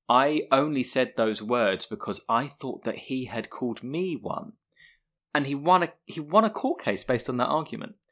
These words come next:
based on the fact they couldn't then prove that he hadn't said those words in disbelief rather than malice.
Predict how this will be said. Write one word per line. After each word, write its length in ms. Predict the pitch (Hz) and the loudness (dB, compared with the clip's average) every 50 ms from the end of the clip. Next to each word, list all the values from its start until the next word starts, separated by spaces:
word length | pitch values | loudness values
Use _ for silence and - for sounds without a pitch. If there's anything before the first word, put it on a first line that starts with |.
| - - - - | -20 -20 -2 2
based 240 | - 165 170 - 156 | 4 4 4 2 -2
on 60 | 151 | -6
the 60 | 151 | 0
fact 220 | - 170 - - - | 2 2 2 4 2
they 140 | 143 151 | 2 2
couldn't 340 | 147 - - 165 175 165 110 | 2 -2 -6 -6 -4 -4 -2
then 240 | 131 147 147 147 139 | 0 0 0 0 -2
prove 720 | - - - 170 165 123 - - 50 - - - - - _ _ _ _ _ - | -6 -4 -2 0 0 0 0 -2 -4 -6 -8 -10 -14 -18 _ _ _ _ _ -4
that 120 | 110 110 | -2 0
he 140 | 120 120 113 | 0 0 0
hadn't 260 | 123 123 123 127 123 | -2 -2 -4 -4 -4
said 200 | - 131 110 - | -4 -4 -2 0
those 220 | 127 120 113 - | 0 0 0 0
words 260 | 113 123 117 113 110 - | 0 0 2 0 0 -2
in 240 | - 117 113 110 | -2 -2 -2 -2
disbelief 720 | 107 127 120 - - - - 120 120 127 113 98 87 - | -2 -2 -4 -4 -4 -4 -4 -2 0 0 0 -2 -2 -2
rather 300 | - 98 95 92 92 95 | 0 2 2 2 2 -2
than 200 | 85 95 95 92 | -6 -6 -6 -4
malice. 540 | 92 92 90 - - - - - - - - | -4 -4 -4 -4 -4 -6 -8 -10 -14 -14 -16